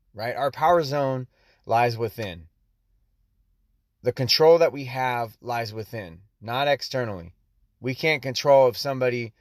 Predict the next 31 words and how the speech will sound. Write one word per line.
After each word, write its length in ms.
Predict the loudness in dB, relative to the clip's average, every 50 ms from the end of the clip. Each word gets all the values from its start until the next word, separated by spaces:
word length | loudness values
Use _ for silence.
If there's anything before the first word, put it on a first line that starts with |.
| _ _ _ _ _ _ _ _ _ _ _
you 80 | -10 -4
know, 140 | -2 0 4
walks 320 | 6 6 6 6 4 2
up 140 | 0 0 0
and 120 | -2 -2
bumps 320 | 2 2 2 2 2 -4 -8
into 300 | -8 -8 -6 -4 -2 -2
us 160 | 0 0 -2
ac-, 160 | -4 -6 -6 _ -2
accidentally 800 | 0 0 0 -2 -6 -4 -2 0 0 0 0 -2 -2 -2 0 0
or, 380 | 2 2 2 2 0 0 -2 -4 -6
or 200 | -4 -4 -2 -2
sneezes 520 | -4 -6 -6 -6 -6 -4 -4 -6 -4 -2
on 200 | 0 2 2 2
us 220 | 2 0 -2 0 -2
or 100 | -2 0
whatever 460 | 2 2 4 6 6 4 4 2 -2
and 100 | -4 -4
transfers 460 | -6 -6 -4 -4 -6 -6 -8 -8 -8
this 140 | -8 -8 -6
virus. 560 | 0 4 6 6 6 6 6 4 2 0 -4
I 40 | -8
mean, 120 | -8 -4
we 80 | 0 0
have 100 | 0 0
no 140 | 0 -4 -6
control 380 | -6 -10 -8 -4 -2 -2 -2
over 140 | -2 -4 -6
stuff 220 | -8 -10 -10 -8 -8
like 200 | -8 -10 -10 -10
that, 180 | -14 -14 -14